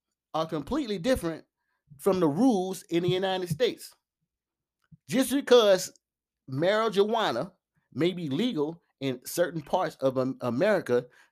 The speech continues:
does not mean you can go to Russia with T A C or weed. You know what I mean? Like, it does. That's why I'm saying this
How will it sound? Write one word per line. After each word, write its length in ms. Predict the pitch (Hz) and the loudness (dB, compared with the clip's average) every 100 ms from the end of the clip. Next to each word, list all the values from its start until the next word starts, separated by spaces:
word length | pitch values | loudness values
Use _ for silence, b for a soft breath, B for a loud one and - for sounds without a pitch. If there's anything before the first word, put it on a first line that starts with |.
| _ | _
does 200 | 190 175 | -2 2
not 260 | 208 220 | 0 2
mean 420 | 202 247 208 202 214 b - | 2 2 2 0 -4 b -12
you 100 | 175 | -2
can 120 | 180 | 2
go 140 | 196 | 4
to 220 | 175 127 - | 4 0 -6
Russia 540 | 113 226 220 139 143 - _ _ | -4 -2 -2 -4 -6 -8 _ _
with 200 | 156 160 - | 2 2 -2
T 220 | - 214 190 | -4 0 0
A 80 | |
C 360 | 180 233 - - - - - - _ _ _ _ _ _ _ _ - _ | -2 0 0 -2 -12 -20 -20 -20 _ _ _ _ _ _ _ _ -20 _
or 120 | 139 147 | 2 2
weed. 420 | 202 202 113 - - - _ - _ _ _ _ _ - _ - - | 2 0 -2 -10 -14 -14 _ -20 _ _ _ _ _ -20 _ -20 -2
You 120 | 175 | 2
know 80 | 202 | 4
what 60 | |
I 40 | 202 | 4
mean? 380 | 226 226 220 - - - | 2 0 -6 -14 -8 2
Like, 200 | 165 196 | 4 6
it 80 | |
does. 160 | 214 202 - _ _ _ | 4 2 -2 _ _ _
That's 160 | 175 190 | -2 2
why 120 | 208 | 2
I'm 80 | 185 | 2
saying 360 | 202 180 160 139 _ _ 185 | 2 2 0 -4 _ _ -2
this 240 | 214 220 | -2 -4